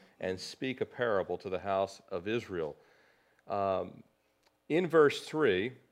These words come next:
I mentioned that the exact meaning is a little more hidden. Certainly the Israel, uh, those that were, uh, of Israel or Judah that day could have figured this out as they thought through it. It wasn't, it wasn't hidden that they couldn't understand it,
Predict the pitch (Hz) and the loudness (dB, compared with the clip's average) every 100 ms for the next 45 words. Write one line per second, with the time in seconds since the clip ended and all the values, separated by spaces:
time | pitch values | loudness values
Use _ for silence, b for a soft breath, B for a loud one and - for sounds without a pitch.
0 | _ - 104 110 117 110 95 92 98 95 | _ -6 -2 -2 -2 -4 -4 -4 -6 -6
1 | 95 92 92 90 90 104 120 - 107 101 | -6 -6 -8 -10 -4 2 2 0 -4 -4
2 | 92 95 113 110 95 90 139 139 139 139 | -2 0 2 2 -2 0 0 0 -2 -8
3 | B B B - 180 185 139 120 110 110 | B B B 2 2 4 2 2 0 -4
4 | - 120 107 113 104 - - 92 90 85 | -2 -4 -2 -4 -2 -4 -4 -4 -2 -4
5 | 95 113 120 101 104 104 98 95 90 B | -2 -2 -2 -4 -4 -4 -2 -2 -4 B
6 | B B - 95 90 85 85 _ _ _ | B B -8 -4 -4 -6 -10 _ _ _
7 | _ _ _ _ - 98 117 101 117 107 | _ _ _ _ -8 -4 -4 -2 -2 -2
8 | 90 85 110 107 95 101 98 101 101 98 | -4 -4 -4 -2 -2 -2 -4 -4 -2 -2
9 | 95 _ _ - 208 220 - - 147 123 | -4 _ _ -4 -2 0 -4 -4 -4 -2
10 | 120 98 101 92 98 107 127 98 98 90 | -4 -2 -2 0 0 0 -2 -4 -4 -4
11 | - 90 90 - 92 113 143 98 95 101 | -2 -4 -4 -8 -4 -4 -4 -6 -4 -4
12 | 98 - 101 95 104 95 87 113 113 104 | -6 -12 -10 -6 -4 -4 -6 -6 -6 -6
13 | 92 92 - B B B 92 - 139 117 | -2 -2 -2 B B B -10 -2 0 0
14 | 107 95 85 - - 165 117 95 | -2 -2 -6 -8 -4 -2 -2 -6